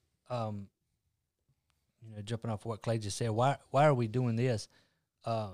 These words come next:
we're, we, we, we don't have a personal grudge against anyone, or, you know, I guess it wouldn't be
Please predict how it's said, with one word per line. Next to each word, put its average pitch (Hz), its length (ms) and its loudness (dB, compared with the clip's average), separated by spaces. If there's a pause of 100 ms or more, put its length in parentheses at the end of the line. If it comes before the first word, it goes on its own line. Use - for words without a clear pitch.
(200)
we're, 143 300 -2
we, 143 240 2 (240)
we, 143 100 -10 (240)
we 147 80 2
don't 175 140 4
have 151 140 2
a 113 160 0 (140)
personal 131 360 -2
grudge 127 420 0
against 127 280 -8
anyone, 131 500 0
or, 104 220 -2 (520)
you 117 100 -16
know, 110 240 -2 (420)
I 127 60 -4
guess 139 220 0 (380)
it 123 60 -8
wouldn't 131 220 -2
be 120 160 -4